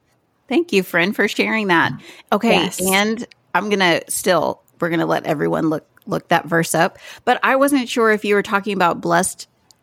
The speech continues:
Speaker 1: um, are those who
Speaker 2: Mm.
Speaker 1: mourn and will be comforted, or it's either,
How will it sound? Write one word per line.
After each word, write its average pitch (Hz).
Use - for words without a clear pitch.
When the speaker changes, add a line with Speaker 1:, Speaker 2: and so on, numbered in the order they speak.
Speaker 1:
um, 165
are 165
those 170
who 185
Speaker 2:
Mm. 208
Speaker 1:
mourn 202
and 175
will 170
be 165
comforted, 247
or 190
it's -
either, 175